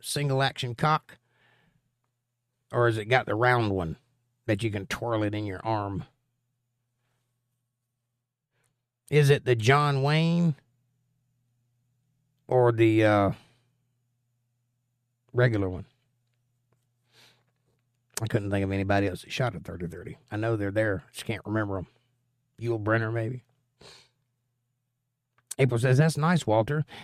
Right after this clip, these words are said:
You and Kevin should talk. That's cool." Ooh, see? You already got business lining up. How about that? Welcome to the podcast. We like to spread it around, around here. Yep, it's a standard rifle.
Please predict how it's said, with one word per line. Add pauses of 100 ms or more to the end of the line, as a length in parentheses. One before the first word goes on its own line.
(120)
You
and
Kevin
should
talk.
That's
cool." (300)
Ooh, (240)
see? (640)
You
already
got
business
lining
up. (180)
How
about
that? (1600)
Welcome
to
the
podcast.
We
like
to
spread
it
around,
around
here. (2000)
Yep,
it's
a
standard
rifle.